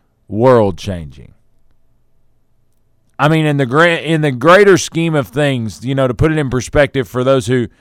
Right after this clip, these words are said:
y-, you know, and again, the farther you get away from something, the more it becomes history and not recent events, uh, if that makes sense. Um,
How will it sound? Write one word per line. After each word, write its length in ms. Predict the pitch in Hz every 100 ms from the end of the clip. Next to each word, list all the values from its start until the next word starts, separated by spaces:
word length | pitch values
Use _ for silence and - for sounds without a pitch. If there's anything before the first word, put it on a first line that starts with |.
| _ _ 117
y-, 60 | 131
you 260 | 120 143
know, 160 | 135 131
and 80 | 135
again, 440 | 123 160 139 120
the 80 | 127
farther 320 | 156 165 147
you 100 | 135
get 140 | 135 135
away 260 | 127 139
from 220 | 120 127
something, 340 | 104 135 110 120
the 80 | 117
more 260 | 127 135
it 60 | 120
becomes 480 | 117 - 131 117 95
history 680 | 131 135 - 147 147 135 - _ _ _ -
and 180 | 123 135
not 280 | 135 131
recent 400 | 117 139 - 131
events, 560 | 120 113 143 139 - - _ _ _ _ _ _ _ -
uh, 220 | 120 101
if 80 | 123
that 160 | 139 127
makes 180 | 127 -
sense. 380 | 143 135 98 - _ _ _ -
Um, 380 | 131 131 104